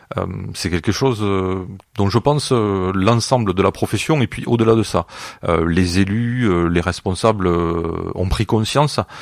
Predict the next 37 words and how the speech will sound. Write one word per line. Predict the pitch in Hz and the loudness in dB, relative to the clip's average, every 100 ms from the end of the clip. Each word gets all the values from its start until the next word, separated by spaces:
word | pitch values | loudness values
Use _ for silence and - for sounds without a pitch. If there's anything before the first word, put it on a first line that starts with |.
| - - 87 | -16 -10 -4
euh, | 78 76 78 78 | -2 -2 -4 -6
pour | 87 | -2
lesquels | 82 - 135 | -2 0 0
il | 110 | 0
nous | - | -2
faut | 127 160 | 0 2
réfléchir | 98 90 98 - 123 95 | 2 0 -4 -4 -2 0
à | |
des | 85 | 0
solutions. | - 95 92 - 175 156 - - - - | -2 -4 -4 0 -2 -2 -10 -20 -12 -6
Euh, | 92 98 - - - 120 | -6 -6 -14 -16 -12 -4
la | 92 92 | 2 2
problématique, | - 101 110 107 - 139 | 4 4 4 2 0 -6
c'est | 92 98 | -4 -4
comme | 107 95 | -4 -4
faire | - 90 | -6 -6
face | 101 - | -4 -6
à | - | -6
cette | 92 - | -6 -6
crise | - 90 | -6 -4
économique. | 90 107 147 143 | -2 0 -2 -2
La | 92 | -6
problématique | - - 95 92 90 92 | -8 -4 0 0 -2 -4
majeure | 87 87 98 | -2 0 -2
que | 92 | -4
nous | 92 92 | -2 0
avons, | 101 147 | 2 0
c'est, | - 107 92 | -2 0 2
euh, | 80 - - - - - | 0 -2 -14 -20 -12 -2
la | 80 | 0
rapidité | 95 107 101 110 101 | 0 -2 -6 -2 0
d'adaptation | 90 85 - - 113 | 0 -2 -4 -2 -2
à | 82 | -2
laquelle | 76 92 82 | -2 -4 -4
il | |
faut, | - 104 87 78 - - - - | -6 -4 -4 -6 -8 -10 -10 -10
euh, | 80 | -12